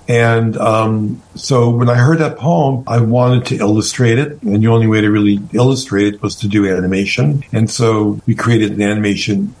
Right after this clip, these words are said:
sequence in our movie. I mean, I feel like I'm able to, I'm not stuck to any one genre. Some of it,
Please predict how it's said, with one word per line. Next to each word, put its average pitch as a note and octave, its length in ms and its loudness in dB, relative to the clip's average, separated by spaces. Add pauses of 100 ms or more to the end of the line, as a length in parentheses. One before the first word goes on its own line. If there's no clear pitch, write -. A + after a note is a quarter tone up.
sequence B2 800 -2
in A2 100 2
our G2+ 120 -2
movie. A2 420 0 (160)
I B2+ 60 -2
mean, B2+ 120 4
I B2+ 80 0
feel D#3+ 220 0
like - 240 0
I'm D3 80 0
able D3+ 280 2
to, - 240 -10
I'm C#3+ 100 0
not D3 160 0
stuck - 300 -6
to A#2+ 100 -4
any A#2 140 4
one G#2 240 2
genre. G2+ 500 0
Some C3+ 200 2
of C3 100 2
it, B2+ 220 0